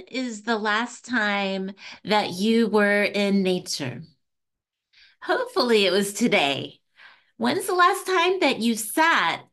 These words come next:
even through a windowsill and soaked up some sun? Did you know that we need that vitamin D? It helps us. It helps us with, um, depression levels. It helps us fight viruses.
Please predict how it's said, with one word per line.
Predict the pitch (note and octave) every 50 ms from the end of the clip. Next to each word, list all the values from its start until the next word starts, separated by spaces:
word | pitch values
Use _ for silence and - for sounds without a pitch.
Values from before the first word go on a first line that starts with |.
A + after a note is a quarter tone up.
| _ _
even | - C#4 D4+ E4+ F#4+ A4 A4 A4+ A4 A4 A4 A4
through | F#4+ F4 E4 E4 E4
a | D4+ C#4+ A#3+
windowsill | A#3+ C#4 D4 D#4+ D#4 D#4+ C#4+ C4 A3 - - - G#3 F#3 E3+ D#3+ E3 E3 -
and | - G3 G3+ F#3+
soaked | - - - B3 A#3 A3+ A3+ A3+ -
up | G#3+ F#3 - -
some | - - - F3+ F3
sun? | D#3 - - G3+ F3+ E3 D3 C#3 C#3 C#3+
Did | C#3+ G3+ G#3 F#3
you | G3+ A3
know | G#3+ A3 A#3+ B3
that | C4+ B3+ F#3+
we | F#3+ G#3+ G#3+
need | G#3 G#3 G#3 G3 G3 G#3 G#3 G#3 G#3+ A3 A3 A3 A3+ G#3+ G3 F#3 - - - E3+ E3
that | G3+ F#3 F#3+ F#3+ F#3+ G3 G3 F#3 - F#3
vitamin | E3 D#3 F#3+ F3 F3+ G3 F#3 G3+ G3 F#3+ F#3 F#3 F#3 F3+
D? | F#3 F3+ F3+ F#3 F#3 F#3 F3+ F#3 F#3 -
It | F#3 F3+ F3+
helps | - - - G3 F3 F3+ F3+ - - -
us. | G3+ F#3 F#3 F#3+ F#3+ - - - - - - - - -
It | - G3 G#3+
helps | F#3 G3+ G#3 G3+ G3+ -
us | G#3+ G3+ G3 -
with, | F3 F#3 F#3 E3+ E3 E3+ E3 D3+ - - -
um, | - F3 F3 D#3+ D#3 D#3 D3+ D3+ - - _ _ _ _ _ - _ _
depression | - F#3+ - - A#3 A3 B3+ - C#4+ C4+ C4+
levels. | C4 C4 C4 B3+ C4 B3+ B3+ B3+ B3+ B3+ B3+ C4 B3+ A3+
It | D#3 B2 A2
helps | F3 E3 D#3 D#3 -
us | F3 E3 D#3 -
fight | - - C3+ C#3 C#3 C#3+
viruses. | D3 C#3+ D3+ G3+ G#3 A3+ B3+ C4 B3+ B3+ B3+ C4+ C4 C4 A#3 A#3 A3+ A3+ A3+ A3+ A3 A3 A3+ A3 - -